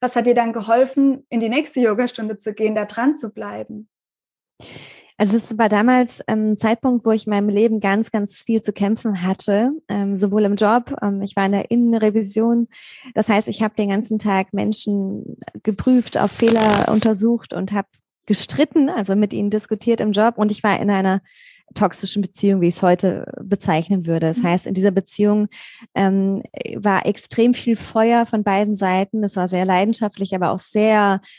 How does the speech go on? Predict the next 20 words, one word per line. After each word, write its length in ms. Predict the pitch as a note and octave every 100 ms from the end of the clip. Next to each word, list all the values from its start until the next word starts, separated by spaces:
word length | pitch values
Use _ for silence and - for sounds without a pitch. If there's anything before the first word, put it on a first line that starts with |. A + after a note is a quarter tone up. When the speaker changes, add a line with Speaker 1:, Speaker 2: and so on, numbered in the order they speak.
| _
Speaker 2:
von, 360 | - F#3+ F#3 F3+
von, 360 | - F#3 F3+
ähm, 380 | - F3+ F3 F3+
Streit 600 | - - - F3+ G3 G#3
und 140 | A3 G3+
Diskussion 540 | G3+ G3+ - G#3+ G#3+
geprägt, 560 | G3 - F3+ F#3 F#3+ -
Eifersucht, 1040 | - F#3+ - G#3 E3+ G3 F#3 F3+ - -
Verlustängste, 1300 | - G3 G3+ G3+ - - F3+ F#3 - F#3 F3+ F3 F3+ _ - - _ _
das 260 | - G3
Gefühl, 480 | - G3+ G#3+ G#3+ G#3
den 140 | G3 F#3+
anderen, 400 | F#3+ G3 G3 G3
äh, 260 | E2 F#3+ - - - - -
kontrollieren 640 | B3 A#3 A3+ G#3 G#3+ G3+
zu 140 | -
müssen. 640 | F#3+ F3+ - F#3 F#3 B3 - _ -
Speaker 1:
Mhm. 320 | A#3 A3+ A#3+ _ _ _ _ G#3
Speaker 2:
Ähm, 720 | G3 G3 G3 G3+ G3 G3+ G3 _ _ _ _ _ _ _ _ _ _ _ - -
und 560 | - G#3 G3+ G3+ - -